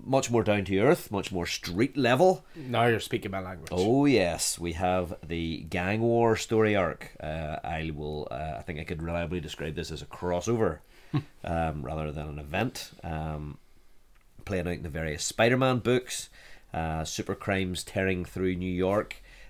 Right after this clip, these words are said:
Speaker 1: and it's gonna cross over into Miles Morales, Daredevil, Elektra, Shang-Chi, and all of that sort of stuff. So there's lots of good stuff happening, um, uh, sort of all over. I mean, the whole,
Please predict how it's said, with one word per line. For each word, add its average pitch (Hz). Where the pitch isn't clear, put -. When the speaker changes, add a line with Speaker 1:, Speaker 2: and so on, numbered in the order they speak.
Speaker 1:
and 82
it's -
gonna 80
cross 85
over 80
into 82
Miles 80
Morales, 78
Daredevil, 78
Elektra, 78
Shang-Chi, 95
and 90
all 90
of 90
that 92
sort 104
of 104
stuff. 107
So 110
there's 101
lots 123
of 110
good 101
stuff 90
happening, 87
um, 80
uh, 55
sort 85
of -
all 92
over. 82
I 85
mean, 90
the 92
whole, 104